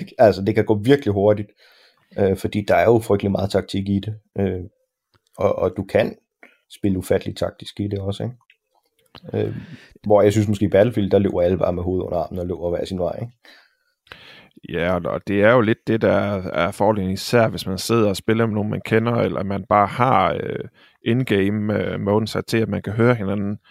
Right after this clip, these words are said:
Speaker 2: så kan man virkelig hjælpe hinanden rundt på det her spil.
Speaker 1: Ja, enig.
Speaker 2: Nu har vi lige snakket om, der er de her to game modes. Er, er det nok, Jesper, eller synes du, de skulle tilføje noget?
Speaker 1: Altså, de har jo f-, løbende gennem hele beta-perioden tilføjet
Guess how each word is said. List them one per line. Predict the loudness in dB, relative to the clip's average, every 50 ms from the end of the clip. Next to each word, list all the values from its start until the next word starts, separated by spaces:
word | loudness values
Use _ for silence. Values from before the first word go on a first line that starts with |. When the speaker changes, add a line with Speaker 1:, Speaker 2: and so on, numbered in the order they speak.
| _ _ _ _ _ _
Speaker 2:
så | -4 0 0 0
kan | 0 0
man | 0 0 -2 -4 -8 -10 -2 2
virkelig | 4 6 6 6 4 0 -2 -2 0 0
hjælpe | 0 0 0 0 0
hinanden | 0 0 2
rundt | 2 0 0 0 -4
på | -4
det | -2 0 0
her | 0 -2 -2
spil. | -2 0 0 0 -2 -4 -6 _ _ _ _ -8
Speaker 1:
Ja, | -6 -6 -6 -8 -10 _ _ _ _ _ _ _ _ _ _ _ _ _ _
enig. | -10 -8 -6 -2 0
Speaker 2:
Nu | 0 2
har | 2 2
vi | 2 2 2
lige | 0 0
snakket | 0 0 0 2 2 2
om, | 2 2
der | 2 2
er | 2
de | 2
her | 2 2 2 2
to | 2 2 2 2 2
game | 4 2 2 2
modes. | 2 2 2 2 0 -2 -4 -8 -10 -10 -10 -10 -6
Er, | -4 -2 0 0 0
er | 0 0 0 0 0 0
det | 2 2 2
nok, | 2 0 0 0 0
Jesper, | 0 0 0 -2 -2 0
eller | 0 0 0 0 -2 -2
synes | -2 -4 -6 -6 -4
du, | -4 -6
de | -4 -4 -6
skulle | -8 -8 -6 -6 -6 -2
tilføje | 0 0 0 0 0 2 2 4
noget? | 4 4 2 2 0 -2 -4 _ _ _ _ _ _ _ -20 -20 -20 _ _ _ _ -4
Speaker 1:
Altså, | -4 -4 -4
de | -2 0 2
har | 2 4 4
jo | 2 2
f-, | -2 -4 -8 -10 -12 -18 _ _ _ _ _ _ -6
løbende | -4 2 4 6 6 6 4 4 2 2 2 2 0 -4 -12 -10 _ -4
gennem | -4 0 0
hele | 0 0 2
beta-perioden | 2 0 0 0 -2 -4 -4 -4 -4 -2 -2 -4 -4
tilføjet | -2 -2 -2 -2 -2 -4 -4 -4 -4 -4 -4 -6 -8